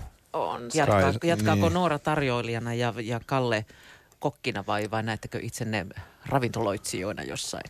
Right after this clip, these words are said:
Speaker 3: No mähän oon itse asiassa
Speaker 2: No niin,
Speaker 3: ravintoloitsija.
Speaker 2: sä oot.
Speaker 3: <laughs> Mut tota, mut siis
Speaker 2: Mut aiot häärätä edelleen keittiön puolella sitten?
Speaker 3: No sitä ei ikinä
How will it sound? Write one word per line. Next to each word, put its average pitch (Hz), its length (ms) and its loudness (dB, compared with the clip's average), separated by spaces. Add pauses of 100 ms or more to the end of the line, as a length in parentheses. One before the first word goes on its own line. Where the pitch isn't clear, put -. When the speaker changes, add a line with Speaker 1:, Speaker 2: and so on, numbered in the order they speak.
(420)
Speaker 3:
No 92 220 4
mähän 85 280 6
oon 69 120 6
itse - 160 -2
asiassa 90 120 2
Speaker 2:
No 76 60 6
niin, 156 140 6
Speaker 3:
ravintoloitsija. - 460 2
Speaker 2:
sä 113 60 2
oot. - 680 0
Speaker 3:
<laughs> - 0 -
Mut 95 180 4
tota, 85 300 6 (680)
mut 95 180 6
siis 90 340 4
Speaker 2:
Mut 156 100 2
aiot 151 220 4
häärätä 139 300 4
edelleen 139 280 2
keittiön 127 560 0
puolella - 340 -12
sitten? 165 440 -2
Speaker 3:
No 101 140 6
sitä 92 360 4
ei 85 80 8
ikinä 82 280 0